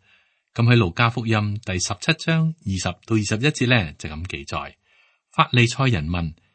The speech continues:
「神的國幾時來到？」耶穌回答說：「神的國來到，不是眼所能見的，人也不得說：看啊，在這裏，看啊，在那裏，因為神的國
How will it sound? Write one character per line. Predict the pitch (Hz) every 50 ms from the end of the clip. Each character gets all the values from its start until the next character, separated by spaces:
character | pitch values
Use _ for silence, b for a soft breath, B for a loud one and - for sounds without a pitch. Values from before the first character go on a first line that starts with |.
| _ _ _
「神 | - - - 92 87 92
的 | 104 151 156
國 | - - 110 104 101 - _ -
幾 | - 104 95 123 127
時 | - - 92 85
來 | 73 71 - - - -
到？」 | 101 85 76 73 _ _ _ _ _ _ _ _ _ -
耶 | 107 104 104 107
穌 | - 185 196 185 156
回 | 107 82 78
答 | - 95 92 90
說： | - - 98 90 - b b b b b b b
「神 | - - - 82 82 90
的 | 131 135
國 | 131 - 117 104 98 -
來 | 107 101 98 98 101
到， | 98 - 131 123 117 117 120 b b b b _ -
不 | 180
是 | 170 - - - 117
眼 | 110 113 117 110 101 92 85 92 104 110
所 | - - 90 90 107
能 | 107 85 69 69
見 | - 95 87 80
的， | - 110 107 - _ _ _ _ _ _ _ _ _ _ _
人 | 101 92 82 85
也 | 85 87 85 95 104 -
不 | - 127
得 | - - 127 -
說： | - - - 92 85 - _ b b b b b _ -
看 | 123 117 113 110
啊， | 110 107 101 90 80 -
在 | - - 95 87 85 82
這 | - -
裏， | 80 85 90 87 85 80 87 85 - _ _ _ _ _ - -
看 | 135 135 135 131
啊， | 123 107 - - _ _
在 | - - 101 92 90 87
那 | 85 82 78 78 90
裏， | 87 80 80 82 82 - b b b b b b b
因 | - 123 127 123
為 | 117 110 101 104
神 | - - 90 80 85 92
的 | 131 117
國 | - - 107 98 101 -